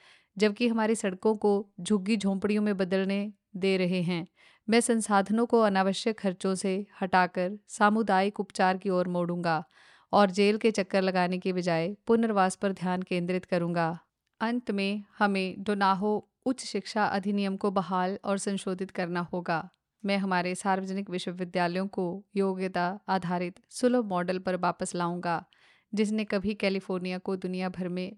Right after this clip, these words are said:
प्रशंसित बनाया था। फर्जी परियोजनाओं का ऑडिट करके और ब्याज से हुई बचतों को पुनर्निर्देशित करके हम आपके टैक्स में वृद्धि किए बिना अपने स्कूलों और क्लिनिकों को वित्त पोषित कर सकते हैं।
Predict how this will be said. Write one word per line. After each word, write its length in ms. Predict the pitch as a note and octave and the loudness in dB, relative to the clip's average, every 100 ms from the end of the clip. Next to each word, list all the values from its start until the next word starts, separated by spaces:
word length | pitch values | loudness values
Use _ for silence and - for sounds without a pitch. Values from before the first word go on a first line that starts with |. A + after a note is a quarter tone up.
| - | -8
प्रशंसित 460 | F#3+ - F#3+ - F#3+ | -6 -4 -6 -6 -6
बनाया 400 | F3 F3 E3+ F3 | -4 -2 -2 -2
था। 300 | F3 D#3+ - _ _ _ _ | -2 -2 -4 _ _ _ _
फर्जी 260 | G#3+ G3 A3 | -2 0 -2
परियोजनाओं 720 | G#3 G3+ F#3+ F#3 F#3 F3 F3+ | 0 0 0 -2 -2 -2 -4
का 180 | F#3+ G3 | 0 0
ऑडिट 380 | - F#3+ G3+ G3 | 2 0 -2 -6
करके 520 | G3 F3 F#3 F3+ F#3+ - | -6 -6 -4 -6 -6 -2
और 300 | F#3+ F3+ F3 G3 | 2 2 0 -4
ब्याज 380 | G3 F#3 F#3 | 2 4 2
से 160 | F#3 G#3+ | 0 -2
हुई 220 | G3 G3 | -2 -2
बचतों 420 | F#3 F3+ - F#3+ | -2 -6 -4 -6
को 300 | F#3 F3+ F#3 _ - - - | -4 -4 -6 _ -20 -12 -2
पुनर्निर्देशित 800 | A3 A3+ G#3 F#3 F#3 F#3+ G#3+ G3+ | 2 2 0 -4 -2 -2 -2 -2
करके 500 | F#3 F3 F#3 F3+ F#3 _ - - | -6 -4 -4 -4 -6 _ -8 0
हम 200 | A3 G#3+ | 0 0
आपके 400 | - F#3 - F#3 | 0 -2 -2 -6
टैक्स 300 | F3+ F#3+ - - | -2 -4 -4 -10
में 80 | F3+ | -6
वृद्धि 360 | F#3 F#3 G#3 | -6 -4 -6
किए 260 | G3+ F#3+ F3+ | -4 -4 -2
बिना 400 | F3+ F3+ E3+ F3 _ | -2 -2 -4 -6 _
अपने 280 | F#3+ G3 G#3 | -6 -4 -4
स्कूलों 440 | G3+ F#3+ F3+ F#3 | -4 -4 -2 -2
और 180 | F3+ F#3 | 0 -2
क्लिनिकों 540 | F#3 F#3 F3+ F3+ F#3 F3+ | -2 -6 -6 -4 -4 -2
को 320 | F#3+ F3+ F#3 _ _ - | -2 -2 -4 _ _ -2
वित्त 220 | A3+ - | -2 0
पोषित 420 | G3+ F#3+ - G3+ - - | 0 0 -2 -10 -8 -2
कर 160 | G3+ | 0
सकते 380 | F#3+ F#3 - F3+ | 0 -8 -4 -4
हैं। 280 | F3 F3+ | -2 -2